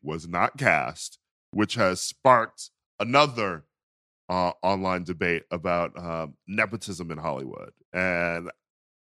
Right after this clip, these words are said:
I would like to, one, talk about this, but then also talk about our favorite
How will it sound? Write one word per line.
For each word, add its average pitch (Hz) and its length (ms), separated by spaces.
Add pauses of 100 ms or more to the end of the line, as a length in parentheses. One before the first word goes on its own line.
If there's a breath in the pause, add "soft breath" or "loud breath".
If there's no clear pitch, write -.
I 147 600 (280)
would 120 220
like 117 200
to, 107 140
one, 98 720 (500)
talk 170 140
about 117 320
this, 107 440 (120)
but 123 160
then 113 140 (100)
also 135 340
talk 113 320
about 98 420
our 95 140 (200)
favorite 104 720